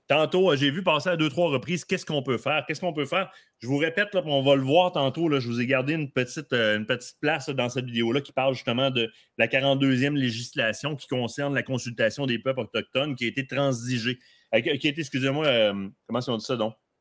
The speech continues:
Qui, qui a pas été respectée dans la mise en place de C vingt et un, littéralement. On y fait appel dans le discours un peu. Ça, c'est une porte de sortie, euh, qui peut peut-être être là. L'autre, c'est pas vraiment une porte de sortie, mais ce serait peut-être au moins une façon de se,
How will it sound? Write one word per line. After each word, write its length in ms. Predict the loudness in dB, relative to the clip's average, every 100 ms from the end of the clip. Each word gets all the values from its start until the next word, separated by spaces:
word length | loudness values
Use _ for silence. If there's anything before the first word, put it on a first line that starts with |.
| _ _
Qui, 120 | -6 0
qui 100 | 0
a 20 |
pas 160 | 4
été 180 | 2 2
respectée 520 | 0 -2 -2 -4 0
dans 120 | 0 2
la 100 | 2
mise 200 | 0 0
en 100 | 0
place 240 | 0 0
de 80 | -2
C 220 | -4 -2
vingt 200 | -2 0
et 60 | -2
un, 80 |
littéralement. 540 | -2 0 0 0 0 -2 -2
On 120 | -2
y 120 | -2
fait 160 | -2 -2
appel 420 | -2 0 0 2
dans 160 | 0
le 60 | -2
discours 420 | -4 -2 0 2
un 80 | 2
peu. 160 | 0 -4 -6 -20 -12
Ça, 160 | -4
c'est 200 | -2 -2
une 140 | -2 -2
porte 220 | -4 -2
de 60 | -2
sortie, 520 | -2 -6 -4 -4 -6 _ _ -2
euh, 120 | -2
qui 160 | -2 -4
peut 140 | -2
peut-être 280 | 0 2 2
être 180 | 0 0
là. 160 | 0 -2 -12 _ 2
L'autre, 400 | 4 6 2 -2
c'est 180 | -6
pas 140 | -2 0
vraiment 220 | 2 0
une 120 | 2
porte 180 | 2 2
de 80 | 0
sortie, 420 | 0 -4 -4 -4
mais 140 | -2
ce 100 | -2
serait 180 | -2 -4
peut-être 300 | -2 -2 0
au 120 | 0
moins 180 | 2 0
une 100 | -2
façon 360 | -2 -4 -2 -2
de 100 | -2
se, 260 | -2 -2